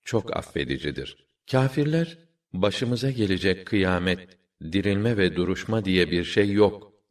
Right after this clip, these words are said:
diye iddia ettiler. De ki, "Hayır, Rabbim hakkı için o gelecektir.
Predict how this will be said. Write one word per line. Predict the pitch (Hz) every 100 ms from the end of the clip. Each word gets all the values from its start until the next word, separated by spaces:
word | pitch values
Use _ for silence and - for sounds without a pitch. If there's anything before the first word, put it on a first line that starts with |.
| 80
diye | 78 71
iddia | 69 78 71 76 73
ettiler. | 69 - 71 62 57 - _ _ -
De | 85 95
ki, | 95 80 65 - 69 _ _
"Hayır, | 98 92 69 71 - _ _ _
Rabbim | 73 76 95 87 107 139
hakkı | 101 92 95
için | 98 92 95 104 98 98 - _ -
o | 107 92
gelecektir. | 85 78 76 85 85 80 71